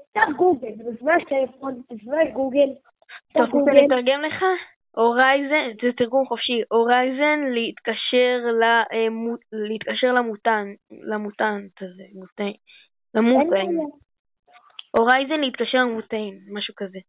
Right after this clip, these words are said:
Speaker 1: אוקיי.
Speaker 2: אה, אתה רציתי, נדיר גם שלך.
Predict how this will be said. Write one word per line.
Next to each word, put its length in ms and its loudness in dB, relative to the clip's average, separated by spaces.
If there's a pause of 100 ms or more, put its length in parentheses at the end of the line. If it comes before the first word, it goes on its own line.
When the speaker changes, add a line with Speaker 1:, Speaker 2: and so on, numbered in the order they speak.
(720)
Speaker 1:
אוקיי. 360 -4 (840)
Speaker 2:
אה, 220 0 (140)
אתה 80 4
רציתי, 300 0
נדיר 380 0
גם 240 0
שלך. 200 -16